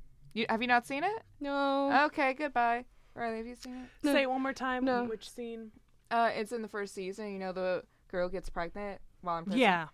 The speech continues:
Speaker 1: All right. Yeah, so what they, uh, uh, porn stash is a jerk.
Speaker 2: Yeah.
Speaker 3: Ch-,
Speaker 1: He's
Speaker 3: literal human trash.
Speaker 1: Yeah, human
Speaker 2: <laughs>
Speaker 1: trash.
Speaker 2: Human trash.
Speaker 1: Everyone there
Speaker 3: Mm-hmm.
Speaker 1: hates him.
Speaker 2: Okay.
Speaker 1: 'Cause he's a rapist.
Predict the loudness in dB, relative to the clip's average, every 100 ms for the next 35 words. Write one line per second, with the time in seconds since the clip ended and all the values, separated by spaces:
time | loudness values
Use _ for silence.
0 | 0 4 4 2 -6 -20 -20 -20 -20 -16
1 | -4 4 6 6 4 -2 2 4 4 2
2 | 2 2 0 -4 2 2 2 -4 -18 -18
3 | -18 -10 0 4 4 4 2 0 -6 -18
4 | -20 -6 0 0 2 4 6 4 0 -10
5 | -18 -6 -4 -2 0 2 2 -4 -10 -16
6 | -20 -20 0 2 2 2 4 6 6 4
7 | 2 -2 -4 -8 -8 -8 -10 -4 4 6
8 | 6 4 2 2 2 2 4 4 4 6
9 | 6 6 4 4 0 -2 -2 -2 0 2
10 | 2 0 -8 -18 -20 -20 -20 -6 2 4
11 | 4 0 0 -2 -4 -6 -12